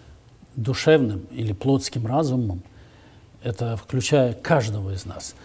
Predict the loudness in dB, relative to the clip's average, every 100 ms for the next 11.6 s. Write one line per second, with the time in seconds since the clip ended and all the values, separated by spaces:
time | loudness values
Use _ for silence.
0 | -20 -20 -6 2 6 6 4 0 0 4
1 | 4 6 4 2 -2 -4 -6 -8 -6 -10
2 | -12 -20 -20 -20 -20 -20 -20 -20 -20 -20
3 | -20 -20 -20 -20 -10 -4 0 6 8 8
4 | 6 4 4 4 4 4 2 -2 0 0
5 | 0 -10 -20 -20 -20 -20 -20 -20 -20 -20
6 | -20 _ -12 -6 2 2 4 2 -2 -4
7 | -4 -4 -2 -2 2 2 0 -4 0 2
8 | 2 0 -2 -2 -2 -4 -2 -2 -4 -10
9 | -18 -18 -20 -20 -20 0 4 4 4 6
10 | 6 6 6 6 4 4 4 4 6 4
11 | 2 -4 -4 -4 -4 -6